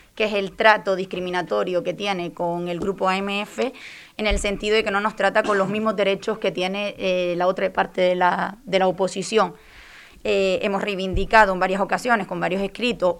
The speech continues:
un lugar para reunirnos, para atender a los vecinos,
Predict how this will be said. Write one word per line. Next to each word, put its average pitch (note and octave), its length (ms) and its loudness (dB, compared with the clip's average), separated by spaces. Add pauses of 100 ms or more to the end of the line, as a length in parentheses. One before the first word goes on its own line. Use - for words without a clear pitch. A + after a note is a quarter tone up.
un G#3+ 160 -4
lugar A3 300 2
para F#3+ 160 2
reunirnos, A3 580 -4
para G3+ 160 -2
atender F#3 320 -2
a G3 40 2
los F#3 140 0
vecinos, B3+ 460 -4